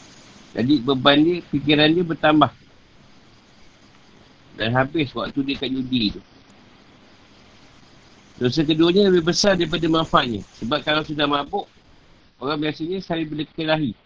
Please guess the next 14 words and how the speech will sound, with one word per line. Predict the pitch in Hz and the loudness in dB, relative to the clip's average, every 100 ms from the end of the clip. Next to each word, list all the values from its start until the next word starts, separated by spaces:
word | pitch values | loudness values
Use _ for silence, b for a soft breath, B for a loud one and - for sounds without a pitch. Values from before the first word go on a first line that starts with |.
| _ | _
Dan | 120 120 | -10 -8
kalau | 139 139 | -8 -6
sudah | 135 | -6
berjudi, | 131 127 135 180 208 _ _ _ _ - 135 | -4 -4 -6 -8 -12 _ _ _ _ -8 -4
timbul | 139 170 143 | 0 0 -2
perselisihan | 143 - 143 143 - 151 107 - 87 | -4 0 2 0 4 4 4 -4 0
dan | 113 127 | 0 2
dengki | 131 127 160 | -2 -6 -6
antara | 139 127 131 | -6 -2 -2
mereka. | 127 127 123 101 - _ _ _ _ _ - | -2 -4 -6 -14 -18 _ _ _ _ _ -10
Sebab | 104 - | -8 0
kalah | 117 131 123 | 2 2 0
dengan | 120 | -4
menang. | 123 117 95 | -4 -6 -8